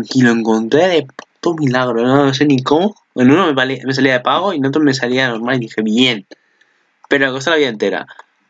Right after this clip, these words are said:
<laughs> Sufrí, sufrí una hora y media para encontrar el capítulo. <laughs> Con eso digo todo. Así que nada más, yo aquí lo dejo, vale.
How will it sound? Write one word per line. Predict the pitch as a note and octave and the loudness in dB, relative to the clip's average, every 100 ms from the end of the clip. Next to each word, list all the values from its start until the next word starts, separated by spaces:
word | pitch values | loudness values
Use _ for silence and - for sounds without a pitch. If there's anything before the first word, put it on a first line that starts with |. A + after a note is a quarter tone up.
| _ - | _ -6
<laughs> | - - B2 | -4 -2 0
Sufrí, | - C3 B2 - | 0 0 -4 0
sufrí | C3+ C3 D3+ C#3+ | 0 2 2 2
una | D3+ C3+ | 0 -2
hora | D3+ | -2
y | C#3 | -2
media | D3+ E3 | -2 -2
para | C#3 | -4
encontrar | A#2+ A#2 C3+ | -4 -2 -2
el | C3 | -2
capítulo. | G2+ G2+ F#2 G2 | -4 -2 -2 -4
<laughs> | G#2 - - - - _ _ _ - - - | -4 -4 -6 -6 -20 _ _ _ -10 -10 -2
Con | A#2 D#3 | 0 0
eso | - C3+ | -2 -2
digo | A#2 | -2
todo. | G#2 G2 G2+ G#2 - C3+ B2 | -2 -2 -4 -6 -10 -8 -6
Así | - A2+ | -4 -2
que | B2 | 0
nada | C3+ | 0
más, | A#2+ G#2 - _ _ | -2 -6 -8 _ _
yo | B2+ | -4
aquí | C3 | 0
lo | C3 A2+ | 4 2
dejo, | G#2+ - | 0 -4
vale. | B2+ - | -4 -6